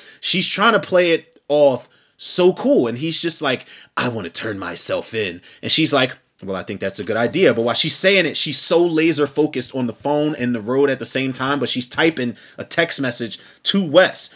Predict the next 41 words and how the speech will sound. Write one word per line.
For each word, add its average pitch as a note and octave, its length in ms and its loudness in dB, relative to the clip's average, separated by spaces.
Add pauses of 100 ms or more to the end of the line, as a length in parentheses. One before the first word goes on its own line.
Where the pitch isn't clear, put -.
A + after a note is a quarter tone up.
(200)
And B2 160 -6
Wes, F#3 320 0
we E3 80 -6
find E3 300 -4
out D3 120 -2
he's D3 180 -6
in B2+ 100 -6
the A#2 60 -6
shower. B2 460 -2 (200)
So D3 100 -4
Ghostface G#3+ 400 2
is F#3+ 80 -8
pretty F3+ 180 -4
much E3 220 -4
taunting D#3 320 -8
her D3 140 0
like, A#2 240 -6
"I've, A#2 200 -10 (160)
I'm, A2 300 -14
I've A2 220 -8
killed C#3+ 260 -2
two D3 160 -4
people." C3+ 320 -6
And G#2+ 100 -8
she's A#2 160 -8
like, G#2+ 140 -8
"You C3+ 100 -2
only C3+ 140 -2
killed B2 240 -2
one." C3+ 200 0
And A2+ 80 -6
he's A#2 140 -6
like, G2 140 -4
"Not A2+ 220 0
after G#2 200 -4
I'm G2+ 140 -6
done A2 160 -2
with G2+ 140 -6
your G#2 80 -4
baby G#2 260 -6
boy." A#2 360 2